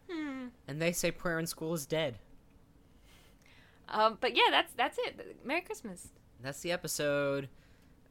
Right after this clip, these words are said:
Speaker 2: It wasn't worse than the Grinch.
Speaker 1: It was not. Oh, God, no. Like I said, I had a good time watching this 'cause there was parts that I was like, "Oh, okay.
Speaker 2: <laughs>
Speaker 1: Sure, do whatever you want."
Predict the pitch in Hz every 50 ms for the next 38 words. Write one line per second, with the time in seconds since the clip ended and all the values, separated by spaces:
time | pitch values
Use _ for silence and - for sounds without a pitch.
0 | - - - 135 143 - 147 143 151 151 151 160 175 151 139 151 156 151 - -
1 | 156 156 156 143 160 160 156 147 143 - - - - - - - - - - -
2 | - - - 240 254 262 269 202 214 202 208 202 185 151 - - - 220 196 -
3 | 180 165 170 170 151 123 131 165 226 254 294 320 311 - 262 214 196 226 285 285
4 | 302 254 233 202 247 247 - - 247 247 254 254 262 262 269 269 - 285 277 285
5 | 285 311 302 - - - - - - - - - - - - - - - - -
6 | 247 240 220 202 - - - - 190 233 233 233 226 226 214 - - - 226 220
7 | 220 214 214 - 220 208 208 202 202 196 - 208 196 196 190 185 - - - -
8 | - - - - - - - - - - - - - - - - - - - -
9 | - - - - 269 440 392 226 180 165 170 - - 220 233 277 269 233 214 233
10 | - 269 262 - 262 - - - - - - 226 - 247 - 392 453 359 214 185
11 | 180 - - 330 370 392 403 381 381 392 392 392 415 403 311 196 - -